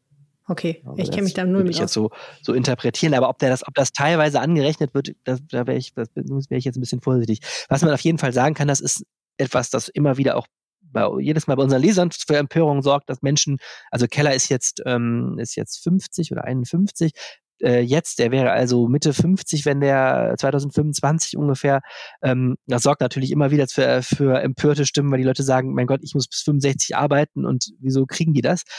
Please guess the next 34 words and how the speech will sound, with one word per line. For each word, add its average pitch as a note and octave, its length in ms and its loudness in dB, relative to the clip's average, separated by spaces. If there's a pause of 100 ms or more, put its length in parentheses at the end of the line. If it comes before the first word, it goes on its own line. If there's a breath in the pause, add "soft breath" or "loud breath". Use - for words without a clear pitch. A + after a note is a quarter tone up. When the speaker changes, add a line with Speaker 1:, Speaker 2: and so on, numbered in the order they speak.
(240 loud breath)
Speaker 2:
Und C3 180 0
auch B2 140 -2
der B2+ 100 2
Steuerzahlerbund D3 720 2
sagt, C#3+ 180 -2
im C3 100 0
Grunde C3 240 2
ist - 120 -10
das C3+ 120 0
überhaupt B2 260 -2
nicht - 120 -6
vermittelbar, A#2 480 0
dieses F#2+ 300 -6
Privileg. G2+ 560 -2 (340 loud breath)
Also, A#2+ 180 0
dass A#2+ 160 0
es C3 200 -2
ein A#2+ 80 2
Übergangsgeld C3+ 920 2
gibt, - 440 -2
ähm, A#2+ 420 2
wenn A#2+ 160 0
die B2 120 -2
raus B2+ 260 2
sind - 80 -4
aus B2+ 120 0
dem B2+ 100 -2
Amt, C3+ 220 2
dass C3 120 0
die B2+ 80 0
sich A#2+ 140 -2
neu B2 120 2
orientieren, B2+ 480 0 (340 loud breath)
klar, C#3+ 320 2